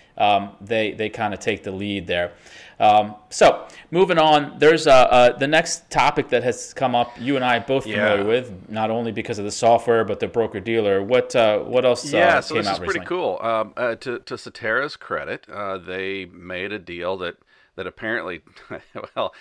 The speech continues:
Speaker 2: let's just say it, it took 'em a, it took a lot of work and effort, uh, lots of discussions over a long period of time to get Riskalyze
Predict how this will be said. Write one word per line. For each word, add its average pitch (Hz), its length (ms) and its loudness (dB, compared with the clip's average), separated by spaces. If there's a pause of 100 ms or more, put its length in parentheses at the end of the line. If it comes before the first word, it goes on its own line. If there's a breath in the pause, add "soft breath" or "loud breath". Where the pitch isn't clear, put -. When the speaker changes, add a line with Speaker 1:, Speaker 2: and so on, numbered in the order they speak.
(100)
Speaker 2:
let's 120 140 -10
just 131 140 -8
say 120 160 2
it, - 180 -4
it 117 160 -8
took - 180 -4
'em 92 120 -6
a, 90 180 -4
it - 180 -4
took 135 140 -4
a 90 80 -2
lot 95 380 0
of 95 80 -2
work 95 260 -2
and 85 80 -10
effort, 82 420 -6
uh, 78 440 -8
lots 90 340 -4
of 87 80 -16
discussions 82 540 -10
over 85 200 -8
a 80 60 -6
long 82 260 -10
period 82 240 -8
of 69 60 -16
time 80 300 -12
to - 80 -18
get 80 260 -12
Riskalyze 78 1120 -10